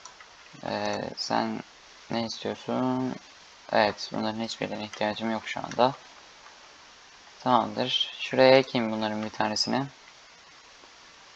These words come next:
Bir tane burada, bir tane ağaç kırmışım. Bir tanesini buraya ekeyim. Buraya. Ee, şu taraflara ekeyim. Burası yalın kalmış biraz. İki tane ektim oraya. Ee,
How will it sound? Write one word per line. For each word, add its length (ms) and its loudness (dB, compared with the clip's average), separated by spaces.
Bir 40 -20
tane 240 2
burada, 240 4
bir 60 0
tane 260 6
ağaç 260 6
kırmışım. 680 -4
Bir 60 -16
tanesini 460 2
buraya 220 0
ekeyim. 360 -6
Buraya. 800 -2
Ee, 480 0
şu 140 -6
taraflara 460 6
ekeyim. 340 2
Burası 300 -2
yalın 300 2
kalmış 440 0
biraz. 400 -4
İki 120 -14
tane 340 2
ektim 260 -8
oraya. 380 0
Ee, 480 6